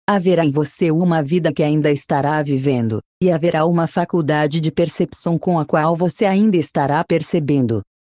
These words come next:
Por isso, depois disto tenha cuidado com as dúvidas que abriga sobre a vida do homem continuar ou não depois da morte." Ponto dois. Santo Agostinho nos conta que depois daquilo as dúvidas do sonhador foram completamente dissipadas.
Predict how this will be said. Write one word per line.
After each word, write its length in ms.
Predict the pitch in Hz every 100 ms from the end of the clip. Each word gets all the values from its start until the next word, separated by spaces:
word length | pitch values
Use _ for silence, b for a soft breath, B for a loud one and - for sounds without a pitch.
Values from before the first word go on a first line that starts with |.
| -
Por 220 | 175 151
isso, 440 | 170 180 - 131 120 _ 143
depois 440 | 151 151 147 139
disto 360 | 143 180 - 190
tenha 240 | 170 175
cuidado 560 | - 156 135 143 139 143
com 200 | 180 175
as 160 | 151
dúvidas 580 | 147 202 190 170 170 -
que 100 | -
abriga 460 | 143 135 165 165 165
sobre 500 | - 233 165 160 165
a 60 |
vida 340 | 147 135 147 160
do 140 | 165
homem 260 | 151 160 156
continuar 600 | 165 165 175 160 151 170
ou 160 | 208
não 180 | 202 185
depois 480 | 185 190 - 165 160
da 120 | 165
morte." 360 | 170 165 - 208
Ponto 380 | - 180 208 165
dois. 500 | 131 135 104 92 - - _ -
Santo 360 | - 180 165
Agostinho 600 | 165 170 165 - 160 151
nos 200 | 135 135
conta 360 | - 180 185 180
que 140 | -
depois 480 | 175 202 - 165 160
daquilo 420 | 143 143 - 170
as 160 | 170 156
dúvidas 600 | 147 202 185 170 170 156
do 120 | 170
sonhador 600 | - 156 160 151 139 156
foram 260 | - 151 147
completamente 880 | 190 190 190 196 190 151 160 170 165
dissipadas. 920 | 185 - 202 151 123 110 110 -